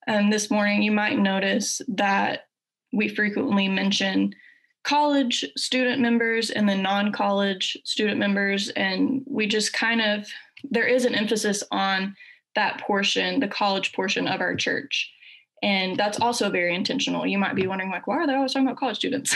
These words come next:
<laughs> Well, um, our website literally says, We have a particular passion for ministering to college students and helping them transition out of college into the working world. And so this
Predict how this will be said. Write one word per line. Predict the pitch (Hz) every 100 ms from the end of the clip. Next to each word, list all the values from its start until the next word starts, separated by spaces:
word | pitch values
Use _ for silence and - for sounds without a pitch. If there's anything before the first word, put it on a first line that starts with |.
| - 285
<laughs> | 277 - - - - -
Well, | 226 233 208 190 226 - -
um, | 214 214 196 190 - - - _ _ _ _ _ _ - 226
our | 233
website | 220 220 226 - 202 190 185 - _ _ _
literally | 208 214 220 208 196
says, | 196 202 190 185 185 196 - - - _ -
We | 202 220
have | 233 240
a | 254
particular | 233 208 226 247 220
passion | 208 202 208 247 262 214 208 - - - -
for | 208
ministering | 202 208 202 196 196
to |
college | 254 196 185 185
students | 185 180 180 190
and | -
helping | 208 202 226
them | 208 190
transition | 196 196 185 185 196
out | 190 185
of | 185
college | - 190 185 180 -
into | 190 208
the | 185
working | 180 175 - -
world. | - - - - - _ _ _ _ _ - -
And | 208 196
so | - 196 185 185 - - _ _ _ _ _ _ -
this | 196 220 220